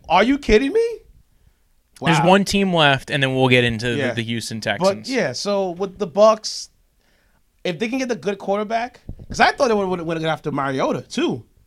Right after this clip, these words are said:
Speaker 1: I would have thought that, you know, he would have tried to diss him with Mariota, but
Speaker 2: Well, there was
Speaker 1: no.
Speaker 2: rumors with them with, uh, with Phillip Rivers,
Speaker 1: Mm-hmm.
Speaker 2: and now I think the thing is, I think Rivers is really tied to the Colts,
Speaker 1: Mm-hmm.
Speaker 2: um, because, you know, Frank Reich was his former coach,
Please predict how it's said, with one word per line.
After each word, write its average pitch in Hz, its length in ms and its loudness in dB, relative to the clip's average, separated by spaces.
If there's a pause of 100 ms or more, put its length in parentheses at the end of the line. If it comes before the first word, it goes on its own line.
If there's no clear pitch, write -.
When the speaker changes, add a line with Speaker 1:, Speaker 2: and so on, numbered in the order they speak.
(360)
Speaker 1:
I 151 100 0
would 226 100 2
have 208 80 -2
thought 185 140 -6
that, 156 240 -4
you 151 120 -8
know, 131 260 -4 (160)
he 180 60 -8
would 160 80 -4
have 147 100 -4
tried 160 140 -2
to 135 80 -6
diss 156 220 -8
him 175 80 -8
with 143 100 -4
Mariota, 139 280 -4
but 127 180 -8
Speaker 2:
Well, 175 100 10
there 226 100 10
was 214 160 6
Speaker 1:
no. 180 140 4
Speaker 2:
rumors 311 340 2
with 233 180 -2
them 185 440 2 (120)
with, 156 380 2
uh, 127 800 6 (320)
with 139 220 -4
Phillip 135 360 -2
Rivers, 110 520 -2
Speaker 1:
Mm-hmm. 139 180 -4
Speaker 2:
and 139 100 0
now 170 240 4
I 185 80 4
think 185 160 -4
the 165 100 -8
thing 165 260 -4
is, 143 180 -4
I 131 100 -4
think 139 240 -8
Rivers 147 420 -4
is 120 120 -6
really 127 400 -4
tied 131 260 0
to - 80 -16
the 113 80 -12
Colts, - 720 -8
Speaker 1:
Mm-hmm. 123 140 -10
Speaker 2:
um, 117 480 -4
because, 117 400 -6
you 160 60 0
know, 123 200 2
Frank 120 340 -6
Reich 123 220 0
was 117 120 -6
his 110 120 -10
former 110 260 -10
coach, 175 720 0